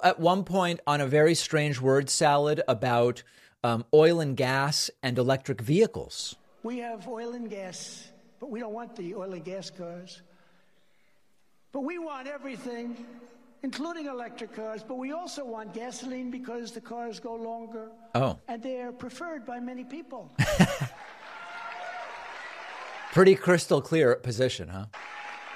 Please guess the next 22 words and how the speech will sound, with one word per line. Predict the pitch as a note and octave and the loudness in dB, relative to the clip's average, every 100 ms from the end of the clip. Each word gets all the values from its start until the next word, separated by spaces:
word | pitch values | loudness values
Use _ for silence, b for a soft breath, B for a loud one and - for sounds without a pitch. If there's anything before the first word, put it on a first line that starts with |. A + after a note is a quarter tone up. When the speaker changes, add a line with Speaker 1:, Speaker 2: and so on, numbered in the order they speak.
| - - - - - - - - - - - - - C#4 | -14 -14 -12 -12 -10 -12 -14 -14 -14 -14 -14 -14 -10 -8
Speaker 2:
We | F4+ | -8
don't | F#4+ F#4+ | -8 -8
like | F#4+ F#4+ F#4+ | -10 -12 -14
quick | - F#4 - - | -12 -12 -12 -10
drives | E4 D#4 D4 A3 | -8 -8 -10 -12
that | D4+ | -10
are | C4+ | -10
stopped | - D4 C4+ - | -12 -10 -12 -12
for | C4+ B3 | -14 -12
two | C4 C4 | -10 -8
and | A#3+ | -8
a | |
half | A3 A3 | -10 -10
hours. | G#3+ F#3+ G#3 G#3 - - - - - - - - - _ _ _ _ - | -10 -8 -10 -12 -14 -18 -20 -20 -20 -20 -20 -20 -20 _ _ _ _ 2
Speaker 1:
Yep. | A2 - _ _ _ _ _ | 2 2 _ _ _ _ _
Trump | - D#3+ D#3+ - | 2 4 4 4
is | C#3+ A#2 | 4 4
not | B2 C#3 C#3+ - | 0 2 2 0
pleased | B2 C#3 C3 A#2 A2+ | 0 2 2 0 -2
with | A2 | -2
the | G2 | 0
range | G#2 C3+ C#3 A#2 F#2 | 4 4 6 4 -2